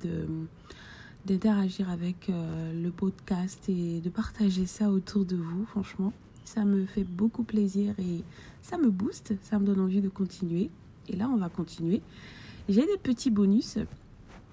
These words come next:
à vous proposer. Donc, le podcast d'aujourd'hui, ça va être un bonus en attendant, euh, la saison deux que je suis en train de préparer avec des thématiques vraiment... Euh, des thématiques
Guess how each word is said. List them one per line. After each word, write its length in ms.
à 100
vous 120
proposer. 460
Donc, 200
le 80
podcast 420
d'aujourd'hui, 320
ça 160
va 80
être 220
un 60
bonus 560
en 120
attendant, 600
euh, 100
la 180
saison 460
deux 220
que 100
je 100
suis 160
en 60
train 180
de 60
préparer 680
avec 260
des 100
thématiques 600
vraiment... 520
Euh, 140
des 180
thématiques 800